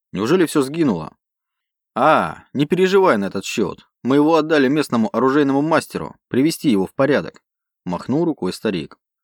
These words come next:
«Просто у тебя оружие немного отсырело, некоторые механизмы покрылись слоем ржавчины и налёта. Нужно было как следует всё обработать. Не знаю, обработал он или нет, можно будет сегодня заглянуть. А почему интересуешься?»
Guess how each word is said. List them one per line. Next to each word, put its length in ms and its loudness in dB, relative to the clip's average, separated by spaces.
«Просто 460 0
у 100 -8
тебя 260 0
оружие 420 2
немного 300 0
отсырело, 480 0
некоторые 420 -2
механизмы 520 -2
покрылись 420 -2
слоем 300 0
ржавчины 400 -2
и 120 -6
налёта. 540 0
Нужно 300 0
было 220 2
как 160 -2
следует 340 0
всё 160 0
обработать. 580 -2
Не 140 -2
знаю, 360 -2
обработал 580 -2
он 160 -6
или 200 -2
нет, 340 -4
можно 280 0
будет 220 2
сегодня 340 2
заглянуть. 540 -4
А 120 -4
почему 340 0
интересуешься?» 800 -2